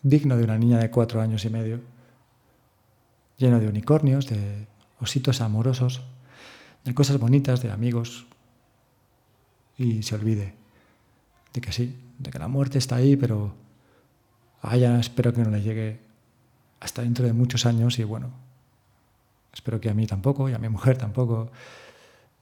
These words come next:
Y ya, bueno, somos conscientes de que en mi caso llevo ya más de la mitad de la vida hecha y de que cada día está más cerca,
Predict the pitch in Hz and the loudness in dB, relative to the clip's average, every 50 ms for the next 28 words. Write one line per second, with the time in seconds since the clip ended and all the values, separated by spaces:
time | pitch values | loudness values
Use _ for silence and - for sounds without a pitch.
0 | _ - - 143 131 123 117 117 117 117 113 110 113 117 139 147 139 127 - 120 | _ -6 0 2 2 4 4 2 2 0 0 0 -2 -4 -4 -6 -8 -6 -4 -4
1 | 113 110 110 107 - - - - - 117 104 - - 131 127 123 131 123 127 127 | -2 -2 -2 -2 -4 -8 -8 -6 -4 -4 -4 0 2 2 4 4 4 2 0 0
2 | 123 - 117 113 110 113 110 - 117 - 123 117 113 113 113 113 110 110 110 110 | 0 0 0 0 0 0 2 2 4 4 4 2 2 2 2 2 2 0 0 0
3 | 113 113 113 107 - 117 113 110 110 110 107 117 110 113 113 - 113 110 107 110 | 0 -2 -2 0 0 0 0 0 0 0 0 -2 -2 -2 -4 -4 -4 -2 0 0
4 | 110 110 107 107 110 113 113 - 127 127 - - - - - - _ _ _ _ | 0 2 2 2 0 0 -2 -2 -4 -6 -6 -8 -14 -20 -20 -20 _ _ _ _
5 | _ _ _ _ _ _ _ _ _ _ _ _ _ _ _ _ _ _ _ _ | _ _ _ _ _ _ _ _ _ _ _ _ _ _ _ _ _ _ _ _
6 | _ _ _ _ _ _ _ _ _ _ _ _ _ _ _ _ - 131 120 117 | _ _ _ _ _ _ _ _ _ _ _ _ _ _ _ _ 2 2 2 2
7 | 117 - 120 - 110 104 104 104 104 101 - - 117 104 101 92 - 120 127 - | 0 -2 -2 0 0 -2 -2 -2 -2 -2 -2 -4 -4 -4 -6 -6 -6 -8 -8 -8
8 | - - - | -10 -18 -20